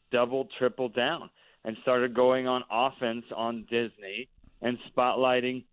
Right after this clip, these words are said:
its record and spotlighting its hypocrisy. And so, you know, we as a, as a party need to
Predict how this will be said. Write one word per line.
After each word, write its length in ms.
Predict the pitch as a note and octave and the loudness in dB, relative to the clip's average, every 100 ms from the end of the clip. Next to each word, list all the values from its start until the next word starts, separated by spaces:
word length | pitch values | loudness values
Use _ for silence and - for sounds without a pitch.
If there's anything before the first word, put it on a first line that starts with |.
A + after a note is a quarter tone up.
| _ _ _ | _ _ _
its 260 | D#3 G#3+ - - - - | 2 2 -2 -20 -20 -4
record 560 | A2+ G2+ - F#2+ - - _ _ - | 0 0 -2 -10 -10 -20 _ _ -16
and 120 | A2+ - - | -16 -10 0
spotlighting 800 | B2+ C3 F2+ B2+ C3+ C3+ C3+ C3 | 2 2 0 2 4 4 2 0
its 220 | D#3 G3 - | 0 0 -2
hypocrisy. 880 | B2+ - G#2+ F#2+ - F#2+ - G2+ F#2 | -4 0 -2 -2 -6 -14 -6 -4 -4
And 160 | G2 G2+ | -8 -2
so, 260 | C3 B2 - _ _ _ _ _ _ | 2 2 0 _ _ _ _ _ _
you 120 | - B2+ | -4 2
know, 140 | A#2+ | 4
we 200 | A#2+ D#3+ | 6 6
as 80 | D3 | 4
a, 400 | C3 A2 _ - | 0 -8 _ -6
as 80 | B2+ | -4
a 60 | A#2 | -4
party 400 | - C3 C3 C3 | -2 0 2 0
need 280 | A#2+ B2+ A#2 | -2 -2 -4
to 180 | - A#2+ | -2 -2